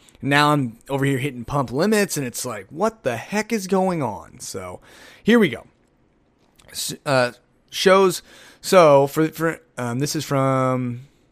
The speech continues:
yeah, consumers are seeing inflation's effects upon their pocketbooks.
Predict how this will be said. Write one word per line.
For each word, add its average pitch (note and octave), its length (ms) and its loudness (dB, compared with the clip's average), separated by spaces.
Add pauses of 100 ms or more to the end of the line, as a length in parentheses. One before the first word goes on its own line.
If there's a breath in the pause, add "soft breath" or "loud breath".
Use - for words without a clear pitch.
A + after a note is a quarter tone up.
(220)
yeah, A#2+ 160 -6
consumers F3+ 440 -2
are D#3 40 -2
seeing D3+ 240 -2
inflation's C#3 440 -4
effects - 260 -6
upon A#2 160 -12
their A#2 80 -12
pocketbooks. - 760 -12